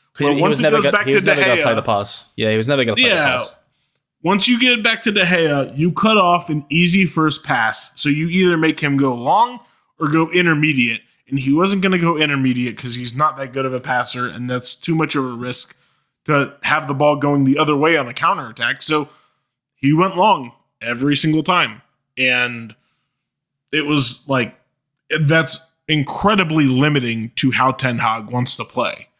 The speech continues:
Speaker 2: Incredibly limiting. So I would expect them to get a new keeper this summer, especially because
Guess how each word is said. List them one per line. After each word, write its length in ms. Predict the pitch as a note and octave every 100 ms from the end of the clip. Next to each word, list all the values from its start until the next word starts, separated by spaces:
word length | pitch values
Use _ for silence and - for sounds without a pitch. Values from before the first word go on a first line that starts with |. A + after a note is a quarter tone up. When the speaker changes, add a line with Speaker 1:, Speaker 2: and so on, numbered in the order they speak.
| _ _
Speaker 2:
Incredibly 720 | B2+ - - G3+ E3 A#2+ A#2
limiting. 500 | A#2 A#2 G2+ D2+ A#1+ _ _ _ -
So 380 | - C3+ A#2 - _ -
I 140 | D#3
would 140 | A3 F#3
expect 420 | - - D3 -
them 180 | D#3+ D#3
to 80 |
get 320 | C#3 C#3 C3+ - _ _ _ _ _ -
a 80 | C#3+
new 160 | D3+
keeper 340 | D3 - D#3+ D#3
this 180 | D3+ D3
summer, 400 | E3 D3+ D3+ D3+ _
especially 600 | C3 - F3 E3+ - E3
because 800 | C#3+ C3 D3 C3+ B2 B2 - -